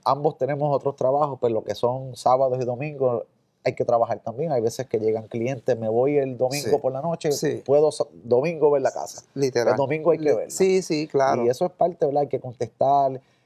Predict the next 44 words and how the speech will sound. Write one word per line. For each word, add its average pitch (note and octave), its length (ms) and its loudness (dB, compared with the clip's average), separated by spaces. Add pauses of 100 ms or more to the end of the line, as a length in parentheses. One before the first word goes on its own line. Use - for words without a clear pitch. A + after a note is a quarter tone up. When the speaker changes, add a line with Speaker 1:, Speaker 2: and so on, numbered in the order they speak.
Speaker 1:
Eh, G2+ 380 0 (200)
en A2 120 2
Speaker 2:
Sí. A#2+ 80 0
Speaker 1:
lo B2 100 4
que A#2 140 0
es A#2+ 100 -2
el C3 140 -4
cobro A#2+ 580 0
nos A2 160 -6
ha G#2+ 140 -2
ido A2 240 2
muy G#2 180 -8
bien. B2 340 -6 (140)
Speaker 2:
No, A#2 120 -6
Speaker 1:
Muchos, A#2 180 -2
Speaker 2:
eso A#2+ 160 -4
es B2 60 -10
Speaker 1:
eh, - 20 -20
Speaker 2:
clave. G#2+ 340 0
Speaker 1:
colegas, A#2+ 380 2
¿verdad? B2 320 -8
No, A#2 80 -8
Speaker 2:
Eso A#2 160 -6
es - 20 -10
Speaker 1:
no A2 80 -6
Speaker 2:
clave. - 160 0
Speaker 1:
practican A#2+ 400 -4
el A#2 100 -14
cobro, C3 480 -2
lo A#2 120 -2
respeto, A2+ 500 0
¿verdad? D2 200 -10
Speaker 2:
Sí, D#3 260 2 (260)
eso C3 280 0
Speaker 1:
Nosotros C3+ 320 2 (240)
estamos B2+ 400 0
abiertos, D3+ 380 0
usted C#3 160 0
nos D3 140 -4
llama, F3 440 2
"Tengo D3+ 380 2
un B2+ 80 -4
cliente, D3 200 0
Speaker 2:
Claro. C3+ 300 4